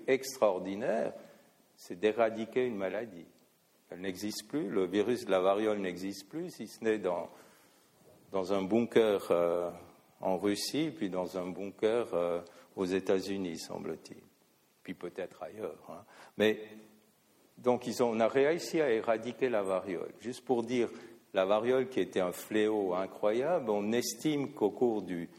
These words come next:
du vingtième siècle, jusqu'en dix-neuf cent quatre-vingts,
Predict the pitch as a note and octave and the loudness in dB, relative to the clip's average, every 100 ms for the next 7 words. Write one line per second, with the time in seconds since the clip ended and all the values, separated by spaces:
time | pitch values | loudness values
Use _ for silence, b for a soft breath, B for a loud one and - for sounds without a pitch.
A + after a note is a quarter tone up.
0 | B B _ _ _ F2 F2 G#2 G#2 A2 | B B _ _ _ -8 -2 -2 0 -2
1 | G#2 - D3 D#3 F#2 F2 - F2+ E2 F#2 | -2 0 0 -2 -8 -12 -12 -14 -12 -14
2 | F#2 F#2 - - F#2 F2+ E2 G2 F2+ - | -14 -14 -12 -6 -4 -4 -4 -6 -4 -4
3 | F#2 G2 B2+ | -2 0 -2